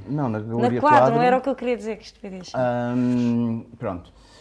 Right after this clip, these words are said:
Speaker 1: Entretanto, depois, ahm, enfim, em algumas conversas com a Catarina Rosendo, ahm, sempre manifestámos também essa, esse, essa admiração pelo trabalho do Alberto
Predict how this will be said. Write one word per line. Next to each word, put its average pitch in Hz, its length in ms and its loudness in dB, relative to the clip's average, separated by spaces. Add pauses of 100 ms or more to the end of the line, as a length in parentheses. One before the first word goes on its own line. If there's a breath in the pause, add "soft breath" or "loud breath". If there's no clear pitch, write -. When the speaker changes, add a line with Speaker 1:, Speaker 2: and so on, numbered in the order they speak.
(260 soft breath)
Speaker 1:
Entretanto, 147 580 -2
depois, 123 840 -4
ahm, 98 600 -6 (100)
enfim, 95 500 -10 (920)
em 98 160 -12
algumas 98 320 -6
conversas 110 460 -8
com 107 180 -10
a 98 60 -10
Catarina 98 840 -8
Rosendo, 95 640 -10 (800 soft breath)
ahm, 95 880 -8
sempre - 320 -10
manifestámos 101 640 -4
também 92 400 -8
essa, 90 500 -10 (120)
esse, - 300 -18 (140)
essa 90 380 -14
admiração 92 540 -8
pelo 95 160 -12
trabalho 92 340 -8
do 92 100 -10
Alberto 107 540 -6